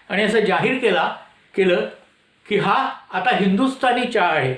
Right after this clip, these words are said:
आम्ही सुभाषचे सैनिक आहोत आणि आता हिंदुस्थानी चहा झाला आहे," असं त्याने जाहीर केलं. पुढे तुम्हाला माहिती आहे की आझाद हिंद सेनेच्या महत्त्वाच्या अधिकाऱ्यांवर इंग्रजांनी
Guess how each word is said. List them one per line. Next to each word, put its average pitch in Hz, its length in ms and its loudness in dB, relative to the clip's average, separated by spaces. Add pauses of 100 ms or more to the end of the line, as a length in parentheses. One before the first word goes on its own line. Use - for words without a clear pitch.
(280)
आम्ही 185 380 2
सुभाषचे 240 680 0
सैनिक 214 420 2
आहोत 147 320 0 (320)
आणि 180 240 -2
आता 156 320 -4
हिंदुस्थानी 208 720 -2
चहा 196 240 0
झाला 170 220 0
आहे," 160 220 -4 (260)
असं 147 180 -8
त्याने 160 260 -8
जाहीर 131 240 -6
केलं. - 240 -16 (500)
पुढे 190 160 2
तुम्हाला 202 280 0
माहिती 175 360 -2
आहे 151 120 -2 (520)
की 175 420 0 (840)
आझाद 160 420 0
हिंद 170 180 -6
सेनेच्या 151 720 -4 (800)
महत्त्वाच्या 180 680 0
अधिकाऱ्यांवर 135 840 -2 (1080)
इंग्रजांनी 185 760 2